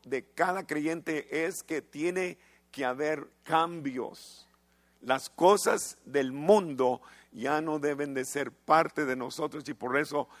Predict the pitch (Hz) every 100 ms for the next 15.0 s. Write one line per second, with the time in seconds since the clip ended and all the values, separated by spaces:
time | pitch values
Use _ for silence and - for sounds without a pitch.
0 | - - 135 151 147 131 - 147 170 139
1 | 139 120 - 127 120 117 131 151 151 -
2 | 127 120 135 131 - _ _ _ - -
3 | - 120 147 147 - - - - 135 127
4 | 151 175 185 170 175 151 175 208 208 170
5 | - - 131 156 180 180 139 190 185 -
6 | 147 135 120 175 190 - - - - 127
7 | - - 208 208 208 - 139 135 165 156
8 | - - - _ _ _ 120 127 123 120
9 | - 147 160 143 127 143 175 196 - 127
10 | - - - 123 127 156 160 147 139 147
11 | 123 127 135 143 139 117 135 135 127 131
12 | 120 - 175 113 - - - - - -
13 | _ - 156 147 - - 147 - 139 151
14 | 180 240 - 151 143 139 156 170 156 135